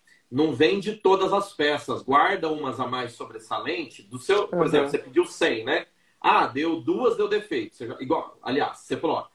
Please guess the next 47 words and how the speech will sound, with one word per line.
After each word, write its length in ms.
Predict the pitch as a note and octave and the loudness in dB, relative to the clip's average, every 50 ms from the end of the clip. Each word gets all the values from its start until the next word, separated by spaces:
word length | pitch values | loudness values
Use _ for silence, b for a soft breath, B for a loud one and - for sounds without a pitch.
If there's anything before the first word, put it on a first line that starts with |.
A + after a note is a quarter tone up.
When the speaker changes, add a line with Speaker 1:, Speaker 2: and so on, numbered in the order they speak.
| _ _ _ _ | _ _ _ _
Speaker 1:
sete 540 | - - - - - G3 G3+ - - - G#3 | -20 -20 -8 0 2 2 2 2 0 -4 -8
deram 260 | F3 F#3+ G3 G3 G3 F#3+ | -6 -4 -4 -4 -4 -4
defeito 400 | F3+ E3+ - - F#3 F3+ - F3+ | -6 -6 -4 -6 -6 -6 -6 -8
aqui 240 | D#3 - - G3+ | -10 -8 -8 -6
no 120 | G#3 G#3+ A3 | -6 -4 -2
depósito, 640 | A3+ A3 - - C#3+ B2 - - - - - - - | -2 -4 -4 -4 -6 -6 -6 -8 -12 -16 -18 -14 -12
né? 120 | A2+ B2 | -10 -10
Aqui 220 | B2 - - D3 | -10 -8 -6 -6
na, 160 | D#3+ E3+ E3+ D#3 | -4 -4 -4 -4
na, 240 | D#3 D#3 C#3+ B2 A#2+ B2+ | -4 -6 -6 -6 -6 -8
antes 180 | C3+ C3 - | -8 -8 -8
de 60 | C#3+ | -6
mandar. 360 | D3 D3+ D#3 C3+ G#2 F#2 - - _ _ _ _ _ _ _ | -6 -4 -2 -2 -4 -4 -6 -10 _ _ _ _ _ _ _
Guarda 360 | - A2 D3 E3 F#3+ G3+ G#3+ G#3+ | 2 4 6 6 6 4 2 0
mais 220 | G3+ A3 A3 - | 0 0 -2 -2
sete, 480 | - - F3+ E3+ E3+ E3 - - - A2 | -2 -2 -2 0 -2 -2 -4 -10 -16 -14
entendeu? 380 | G#2 - G#2 G2+ B2+ D3 D#3 - - | -10 -8 -6 -2 -2 -2 -2 -2 -2
Guarda 240 | C3 C#3+ D3+ E3 | -2 -2 -2 -2
mais 160 | E3 F3 E3+ - | -2 -4 -4 -6
cinco, 360 | - - E3+ F3+ F3+ - - | -6 -6 -6 -6 -6 -6 -4
pelo 180 | - C#3 B2 B2 | -4 -2 -2 0
menos, 260 | D#3 F#3 F#3 D3+ A#2 | 0 0 -2 -2 -4
pra 160 | - D#3+ - | -4 -4 -4
quê? 380 | - - - C#3+ A2+ - - _ b b b b b b b | -2 0 2 0 0 0 -4 _ b b b b b b b
Se 180 | - - F#3 | -2 0 2
der 140 | F3+ A3 A#3 | 2 2 4
defeito 340 | A3 G3+ F#3+ G3 F#3 - F3 | 4 4 4 4 2 2 2
lá, 120 | F3 F3 | 0 0
você 180 | F3 - G3 F#3+ | 0 0 -2 0
troca 340 | - F#3 F3 F3+ - - - | 0 0 0 0 2 0 2
rápido 420 | - E3+ E3+ E3+ - F#3 B2+ - | 4 4 4 4 2 -2 -6 -2
pro 200 | - F#3 F#3+ F#3+ | 2 2 2 2
cara. 460 | - - D3 C#3+ C#3+ C3+ A#2 G#2+ - _ _ - | 2 0 -2 -2 -2 -4 -6 -12 -16 _ _ -14
E 80 | A#2 | -10
daí 200 | A#2 B2 B2+ C3 | -6 -4 -4 -4
a 40 | C3 | -4
tua 140 | C3 D#3 C#3+ | -4 -6 -6
avaliação 500 | C3 C#3+ C#3 C#3 C#3 C3+ - - C3+ C3 | -6 -6 -6 -6 -8 -10 -10 -10 -12 -10
fica 160 | - - D#3+ D#3+ | -6 -4 -4 0
boa, 420 | C#3+ B2+ C3+ D#3 F3 E3+ D3 B2 | 4 4 4 4 4 2 0 0
né? 180 | B2 C#3 D3+ - - | -2 -2 -4 -4 -2
Tanto 200 | - E3+ G3 - | 0 0 2 4
Speaker 2:
Ah, 180 | D3+ D#3 D#3 D#3 | 6 6 8 8
Speaker 1:
a 40 | D3+ | 6
Speaker 2:
que 80 | - D#3+ | 6 4
legal. 320 | D#3+ D#3 D#3 D3+ D3 C#3+ | 4 4 4 4 4 2
Speaker 1:
avaliação 260 | D#3 D3+ C#3 - - | 0 -4 -6 -8 -10